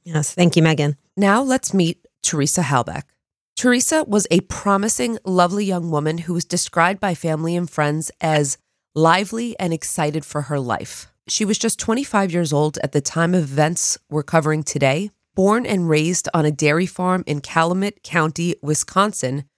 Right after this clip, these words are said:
Speaker 2: Teresa was one of five children. She had two sisters and two brothers. Now, Calumet County is known for its cheese production, and it's located along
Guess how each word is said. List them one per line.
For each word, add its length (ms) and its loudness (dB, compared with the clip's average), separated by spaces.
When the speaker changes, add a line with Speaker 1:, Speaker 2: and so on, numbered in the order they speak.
Speaker 2:
Teresa 400 0
was 160 2
one 180 4
of 80 0
five 460 0
children. 600 -6
She 140 -4
had 300 -4
two 180 0
sisters 680 -2
and 160 2
two 240 -2
brothers. 580 -2
Now, 240 4
Calumet 460 -2
County 420 -2
is 140 -2
known 240 0
for 220 -6
its 220 -2
cheese 480 2
production, 800 0
and 280 4
it's 360 -2
located 580 0
along 360 2